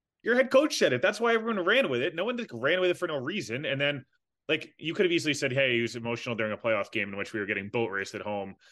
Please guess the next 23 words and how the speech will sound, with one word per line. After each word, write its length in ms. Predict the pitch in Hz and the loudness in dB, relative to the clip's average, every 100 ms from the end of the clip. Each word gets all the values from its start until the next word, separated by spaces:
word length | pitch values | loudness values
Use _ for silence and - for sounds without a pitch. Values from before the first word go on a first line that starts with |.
| _ - | _ -4
and, 500 | 107 104 98 95 92 - _ _ _ _ | 0 2 0 -2 -8 -20 _ _ _ _
you 80 | 107 | -10
know, 220 | 92 87 87 | -8 -8 -6
he 80 | |
didn't 120 | 117 104 | -4 -4
get 100 | 101 | -6
the 80 | |
football. 340 | - 107 104 98 | -6 -6 -4 -4
That's 180 | 92 - | -4 -2
what 120 | - | 0
happened." 340 | 107 87 90 | 0 -2 -8
It's 120 | 82 | -10
like, 120 | 104 - _ _ 120 | -12 -12 _ _ -10
receivers 380 | - 151 135 | -4 -2 0
act 200 | 123 117 | 0 0
that 140 | 127 113 | 0 0
way. 240 | 117 117 | 0 0
Players 320 | - 135 113 | -2 -4 -4
act 140 | 101 90 | -6 -6
that 120 | 87 | -8
way. 120 | 85 | -8
It 100 | 87 | -6
happens. 400 | 95 80 73 67 | -4 -6 -10 -20